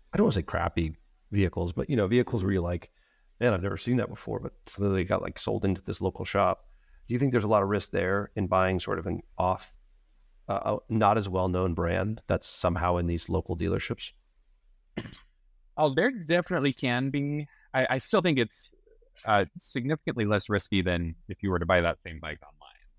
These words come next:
Speaker 2: 'cause at least you, you, you have a
Speaker 1: Mm-hmm.
Speaker 2: physical
Speaker 1: Yeah.
Speaker 2: location that you can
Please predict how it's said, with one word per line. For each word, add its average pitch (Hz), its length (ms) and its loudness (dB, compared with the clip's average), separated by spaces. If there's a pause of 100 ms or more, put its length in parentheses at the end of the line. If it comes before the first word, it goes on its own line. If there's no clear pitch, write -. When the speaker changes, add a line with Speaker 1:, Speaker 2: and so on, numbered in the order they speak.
(140)
Speaker 2:
'cause 87 120 -8
at 90 80 -4
least 117 320 0
you, 95 280 2 (400)
you, 101 160 2
you 98 220 0
have 135 180 0
a 117 60 0
Speaker 1:
Mm-hmm. - 20 -4
Speaker 2:
physical 92 400 -2 (180)
Speaker 1:
Yeah. 82 200 2
Speaker 2:
location - 100 -14
that 80 120 -14
you 82 100 -10
can 78 220 -16